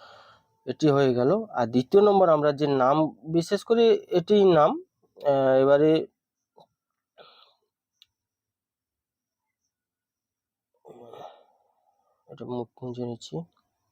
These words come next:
এবারে আমরা যে এই যে ডব্লিউটিবি আর ডব্লিউটিটি, এই দুটো নামকে, নামের, নামের সাথে, আহ,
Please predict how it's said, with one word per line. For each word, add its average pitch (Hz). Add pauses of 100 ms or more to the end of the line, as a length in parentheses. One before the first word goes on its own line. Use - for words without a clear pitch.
(580)
এবারে 147
আমরা 147 (200)
যে 143 (120)
এই 156
যে 160
ডব্লিউটিবি 175
আর 190
ডব্লিউটিটি, 151 (340)
এই 151
দুটো 139
নামকে, 127
নামের, 135
নামের 143
সাথে, 160 (920)
আহ, 120